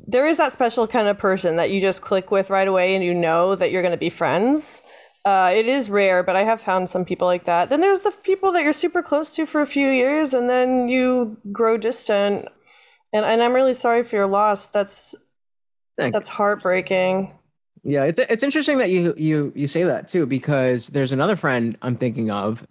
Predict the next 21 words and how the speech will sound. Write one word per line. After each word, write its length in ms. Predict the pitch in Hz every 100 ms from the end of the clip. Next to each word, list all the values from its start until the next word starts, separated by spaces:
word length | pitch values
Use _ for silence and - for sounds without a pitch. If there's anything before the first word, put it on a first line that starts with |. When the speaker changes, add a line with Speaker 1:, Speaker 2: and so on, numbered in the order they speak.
| 117
Speaker 2:
that, 520 | 123 113 110 - - -
uh, 420 | 123 113 110 98 _
was, 720 | - 127 127 117 117 113 110 _
well, 280 | - 113 - -
he's 100 | 120
not 100 | -
gonna 140 | -
listen 220 | - - -
to 80 |
this. 60 | 135
So 120 | 135
my 80 | 123
boy 200 | 135 160
Nick 340 | 170 127 - -
was 400 | 113 107 131 123
really 320 | - 151 180 165
close 320 | - 139 -
friends 480 | 135 123 117 113 95
with 160 | 113
Akon, 480 | 117 110 107 104 120 - _ _ -
but, 360 | 127 117 110